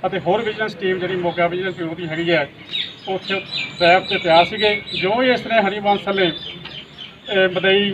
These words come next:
ਜਗਰੂਪ ਸਿੰਘ ਤੋਂ ਅੱਸੀ ਹਜ਼ਾਰ ਰੁਪਏ ਰਿਸ਼ਵਤ ਦੇ ਪੈਸੇ ਹਾਸਲ ਕੀਤੇ, ਤਾਂ ਸਾਡੀ ਵਿਜੀਲੈਂਸ ਟੀਮ ਨੇ ਇਹਨੂੰ ਰਿਸ਼-, ਰਿਸ਼ਵਤ ਲੈਂਦੇ ਰੰਗੇ ਹੱਥੀਂ ਮੌਕੇ 'ਤੇ ਕਾਬੂ ਕਰ ਲਿਆ ਸਰਕਾਰੀ ਗਵਾਹਾਂ ਦੀ ਹਾਜ਼ਰੀ ਵਿੱਚ ਅਤੇ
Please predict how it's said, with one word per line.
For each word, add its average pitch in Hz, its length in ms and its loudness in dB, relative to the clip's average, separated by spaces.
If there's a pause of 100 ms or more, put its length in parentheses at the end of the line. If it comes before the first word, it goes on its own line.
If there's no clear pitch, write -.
(140)
ਜਗਰੂਪ 185 300 -4
ਸਿੰਘ 208 200 -4
ਤੋਂ 202 160 -4
ਅੱਸੀ - 160 -8
ਹਜ਼ਾਰ 220 240 8
ਰੁਪਏ 196 160 -2
ਰਿਸ਼ਵਤ 190 360 -4
ਦੇ 175 240 0 (400)
ਪੈਸੇ 185 240 0
ਹਾਸਲ 185 220 -2
ਕੀਤੇ, 175 380 0 (580)
ਤਾਂ 190 320 6
ਸਾਡੀ 180 220 -2
ਵਿਜੀਲੈਂਸ 208 340 -4
ਟੀਮ 190 180 0
ਨੇ 190 100 0
ਇਹਨੂੰ 180 180 -2
ਰਿਸ਼-, 175 360 -4
ਰਿਸ਼ਵਤ 190 280 -2
ਲੈਂਦੇ 180 240 4
ਰੰਗੇ 175 260 0
ਹੱਥੀਂ 170 220 -6
ਮੌਕੇ 175 220 -2
'ਤੇ 170 80 -2
ਕਾਬੂ 165 300 0
ਕਰ 190 120 6
ਲਿਆ 202 200 4
ਸਰਕਾਰੀ 190 300 0
ਗਵਾਹਾਂ 196 300 0
ਦੀ 220 100 -4
ਹਾਜ਼ਰੀ 202 220 0
ਵਿੱਚ 226 220 -8 (600)
ਅਤੇ 214 180 4